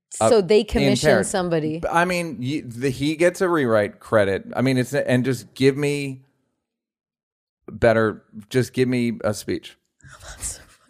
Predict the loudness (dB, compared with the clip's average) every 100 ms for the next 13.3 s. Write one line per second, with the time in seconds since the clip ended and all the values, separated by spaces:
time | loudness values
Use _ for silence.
0 | -20 _ _ _ 2 2 4 2 4 0
1 | 2 0 0 -2 -4 -4 -8 -8 _ _
2 | _ _ _ _ _ _ _ _ -6 2
3 | 4 4 2 -2 -2 -2 -2 -2 -6 2
4 | 4 4 2 0 0 0 -2 -4 -6 -4
5 | -6 -8 -8 2 4 4 2 2 2 2
6 | 4 4 2 0 -2 0 -2 0 2 2
7 | 0 -4 -6 -4 -2 -4 -8 -10 _ _
8 | _ _ _ _ -6 -4 -2 -2 -2 -2
9 | -4 -4 -8 -8 -2 -2 0 -2 -4 -6
10 | -8 -8 -10 -10 -8 -6 -6 -6 -6 -4
11 | -2 -2 -4 -6 -2 0 2 0 -2 -4
12 | -2 -2 -2 -4 -8 -12 _ -20 -18 -18
13 | -20 -20